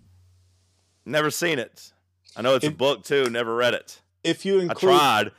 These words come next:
Speaker 1: There's a couple of times I tried to read that, like, in junior high slash, like, middle school, and I was like, "I'm gonna be so smart. I'm gonna leave this, I'm gonna read this big-ass book." And I was like, "Nope, never mind. Not gonna do that."
Speaker 2: Oh, boy, have I got one for you. If you, by the way, if you include T V shows, would you,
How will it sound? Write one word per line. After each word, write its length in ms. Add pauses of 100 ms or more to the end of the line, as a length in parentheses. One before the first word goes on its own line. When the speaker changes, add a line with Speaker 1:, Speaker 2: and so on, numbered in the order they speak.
(200)
Speaker 1:
There's 120
a 40
couple 140
of 60
times 180
I 60
tried 340
to 80
read 160
that, 180
like, 160
in 100
junior 300
high 240
slash, 320
like, 220
middle 220
school, 220
and 80
I 40
was 80
like, 200 (260)
"I'm 80
gonna 140
be 100
so 180
smart. 380
I'm 60
gonna 100
leave 100
this, 260
I'm 100
gonna 120
read 200
this 140
big-ass 440
book." 420 (420)
And 80
I 40
was 80
like, 120
"Nope, 340
never 220
mind. 340 (120)
Not 200
gonna 140
do 140
that." 340 (260)
Speaker 2:
Oh, 160
boy, 280
have 140
I 160
got 280
one 180
for 260
you. 120 (240)
If 200
you, 140
by 180
the 100
way, 160
if 160
you 100
include 460
T 240
V 240
shows, 760
would 240
you, 120